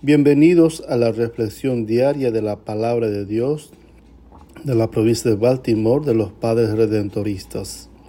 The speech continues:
Hoy, dos de agosto, ya estamos en la décima séptima semana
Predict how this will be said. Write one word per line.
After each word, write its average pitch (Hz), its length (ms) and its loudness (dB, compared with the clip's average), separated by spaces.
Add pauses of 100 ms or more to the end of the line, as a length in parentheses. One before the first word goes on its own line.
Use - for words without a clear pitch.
(1080)
Hoy, 160 400 8
dos 123 300 0
de 117 80 4
agosto, 151 800 2 (260)
ya 117 140 0
estamos 120 680 -4
en 110 220 -4
la 101 180 -6
décima 117 580 -4
séptima 110 640 -8
semana 127 600 -2